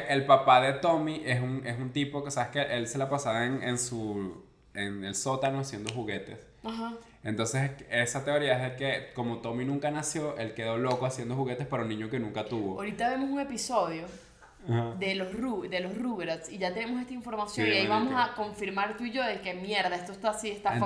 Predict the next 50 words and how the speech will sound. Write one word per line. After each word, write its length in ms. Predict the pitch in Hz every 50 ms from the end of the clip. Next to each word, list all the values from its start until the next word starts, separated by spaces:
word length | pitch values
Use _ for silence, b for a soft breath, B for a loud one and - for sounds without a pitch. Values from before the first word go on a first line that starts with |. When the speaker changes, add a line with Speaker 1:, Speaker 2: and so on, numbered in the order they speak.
| -
Speaker 1:
Entonces, 140 | 117 - -
Speaker 2:
up, 100 | - 131 - -
pues. 100 | 120 117
Speaker 1:
entonces 280 | 117 120 120 123 131
como 160 | 139 147 151
que 80 | 143 143
la 120 | 127 123
única 220 | 120 120 117 131 131
que 60 | -
existe 320 | 135 - - 131 123 120 -
en 80 | 127
realidad 220 | 131 139 143 127 113
es 60 | 120
Angélica 580 | 127 127 135 151 139 139 135 131 160 151 - -
y 100 | 131 127 120
que 120 | 123 117
otro 220 | 113 110 113 127 131
me 140 | 143 147
queda 160 | 139 120 107 -
por 100 | 135 135
fuera, 180 | - - 127 127
no 100 | 123 110
recuerdo. 460 | 107 107 107 - 131 117 110 113 113 B B B B B
Pero 140 | - 120 127
bueno, 180 | 143 160 170 170
que 60 | 160
esos 180 | 147 - 151 139
carajitos 380 | 190 170 165 165 151 139 143
no 80 | 151 160
existen, 400 | 160 156 160 160 160 - 131 120
marico, 240 | 120 120 131 120 127
y 80 | 123 120
todo, 240 | 123 117 117 127 135
todo 140 | - 120 117
es 40 | 123
imaginación 460 | 143 156 165 160 143 131 - 131 120
de 60 | 123
Angélica, 320 | 123 147 160 160 165 175 156
como 160 | 143 131 123
que 80 | 107 117
ella, 200 | 113 113 110 -
ella 140 | 117 113 120
los 100 | 139 135
tuvo 160 | 143 131 117
que 40 | -
crear 180 | 143 123 110 -
pa, 260 | 123 123 127 127 127
pa 120 | 127 117 117
sentirse 500 | - 113 104 104 101 101 95 - 110 104
bien. 320 | 107 110 104 98 95 -